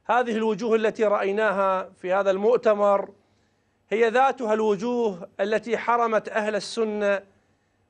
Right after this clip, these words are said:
من المشاركة في العملية السياسية من أول يوم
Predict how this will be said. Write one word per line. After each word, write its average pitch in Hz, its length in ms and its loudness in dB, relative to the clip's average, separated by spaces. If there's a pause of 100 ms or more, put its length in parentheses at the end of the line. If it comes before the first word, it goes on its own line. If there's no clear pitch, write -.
من 202 220 -2
المشاركة 220 800 0
في 175 100 -6
العملية 196 540 0
السياسية 196 640 -2
من 190 180 -6
أول 214 840 0 (260)
يوم 226 760 0